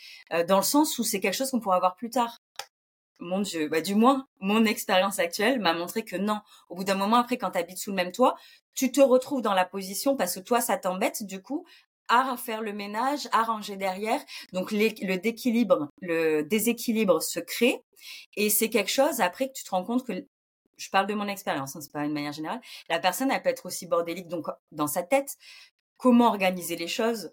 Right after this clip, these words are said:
dans sa vie d'une manière générale. Et ça, maintenant, c'est quelque chose, je fais attention.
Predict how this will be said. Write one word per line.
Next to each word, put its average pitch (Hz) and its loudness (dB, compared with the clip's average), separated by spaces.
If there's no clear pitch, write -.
dans 196 2
sa 202 2
vie 208 -4
d'une 202 -4
manière 180 0
générale. 185 0
Et 190 -4
ça, 226 0
maintenant, 226 0
c'est 226 -6
quelque 170 2
chose, 214 -4
je 170 -8
fais - -6
attention. 160 -10